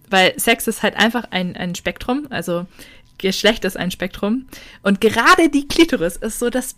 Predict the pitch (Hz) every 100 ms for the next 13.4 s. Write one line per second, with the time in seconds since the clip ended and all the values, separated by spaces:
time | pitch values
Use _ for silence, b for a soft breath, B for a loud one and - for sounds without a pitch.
0 | _ 233 277 - - 285 262 254 208 233
1 | 339 - 208 175 185 - 165 175 185 185
2 | - B 247 202 - 262 294 269 247 226
3 | 214 247 254 214 220 254 233 208 214 214
4 | 208 214 208 190 185 185 202 185 185 170
5 | 175 - - _ _ _ _ 170 - 170
6 | 185 302 - - 226 240 190 190 190 185
7 | - 214 220 185 - 190 180 - - 156
8 | - 180 147 - - - B B B B
9 | - 190 185 - 302 294 262 285 254 226
10 | 202 - 226 208 - - - 175 170 170
11 | 160 156 - - - 139 160 - - 180
12 | 165 208 208 190 202 190 - 175 196 226
13 | 226 - 185